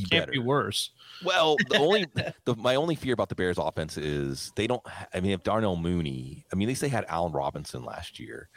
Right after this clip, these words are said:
Speaker 2: Um, th-, their offensive line is a little shaky too.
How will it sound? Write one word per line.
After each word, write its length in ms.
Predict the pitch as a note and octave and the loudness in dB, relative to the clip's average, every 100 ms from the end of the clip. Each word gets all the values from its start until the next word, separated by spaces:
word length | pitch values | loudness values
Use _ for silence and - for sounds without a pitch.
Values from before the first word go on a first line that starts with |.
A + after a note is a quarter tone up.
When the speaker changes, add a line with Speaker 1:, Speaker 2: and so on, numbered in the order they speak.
| - - | -20 -8
Speaker 2:
Um, 320 | F#2 E2+ E2 D#2+ | -2 0 0 -2
th-, 100 | G#2 | -2
their 220 | G#2 B2 C3+ | 2 4 4
offensive 460 | A2+ C3 G#2 E2 | 4 2 -2 -2
line 340 | E2+ D#2+ D#2+ D#2+ | -2 0 0 -2
is 120 | D#2 | -4
a 40 | |
little 180 | D2+ D2+ | -4 -4
shaky 380 | - D2 - C#2 | -4 -6 -6 -12
too. 320 | - B1+ B1 | -8 -8 -10